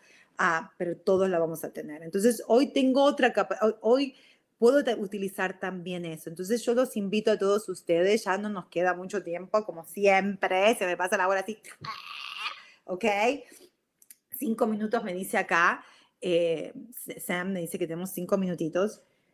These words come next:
Los invito a, a que no, porque si realmente aplas-, si, si, si sup-, su-, suppress, si, si reprimimos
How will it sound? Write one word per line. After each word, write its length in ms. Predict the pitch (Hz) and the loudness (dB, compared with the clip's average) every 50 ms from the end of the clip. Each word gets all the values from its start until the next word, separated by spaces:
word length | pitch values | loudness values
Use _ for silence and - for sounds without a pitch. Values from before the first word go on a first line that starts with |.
| _ _ _ _ | _ _ _ _
Los 220 | - 196 196 196 - | -4 -2 0 2 4
invito 600 | 220 220 233 269 285 277 302 311 220 214 - - - | 4 4 6 4 4 6 6 8 8 6 4 2 0
a, 300 | - 185 185 190 185 - - - | 0 2 2 2 0 -2 -6 -8
a 200 | 190 214 220 - | -8 -8 -8 -8
que 180 | - 214 214 | -6 -6 -4
no, 580 | 208 208 214 233 247 254 269 277 269 247 - - _ _ _ _ _ _ | -2 -2 -2 0 0 0 -2 -2 -4 -8 -10 -14 _ _ _ _ _ _
porque 240 | - 220 220 240 240 | -2 -2 -2 -2 -4
si 200 | 233 - 247 247 | -4 -4 -4 -2
realmente 460 | 233 240 262 262 269 302 311 - 359 | 0 2 2 2 2 0 0 0 0
aplas-, 280 | - 262 226 208 196 - - - | 0 0 -2 -4 -4 -8 -16 -16
si, 200 | - 214 175 - | -12 -10 -10 -10
si, 300 | - - - 202 202 196 | -12 -12 -10 -10 -10 -10
si 240 | - - - 202 185 | -10 -8 -6 -6 -6
sup-, 460 | - - - 202 - - 190 - - | -4 -2 -2 -2 -2 -4 -12 -14 -14
su-, 480 | - - - - - - 185 175 - | -16 -16 -16 -16 -14 -12 -10 -10 -10
suppress, 580 | - - - 175 - - 175 190 233 302 320 - - | -8 -8 -8 -6 -2 0 2 4 4 4 2 0 -4
si, 240 | 214 202 196 190 - | -6 -6 -6 -6 -6
si 520 | - - - 185 185 185 180 175 175 180 | -10 -12 -8 -6 -4 -2 0 0 2 2
reprimimos 720 | 180 202 202 - 202 202 190 185 202 233 254 294 349 392 | 0 0 -2 -2 -2 -2 -2 0 2 4 4 4 4 2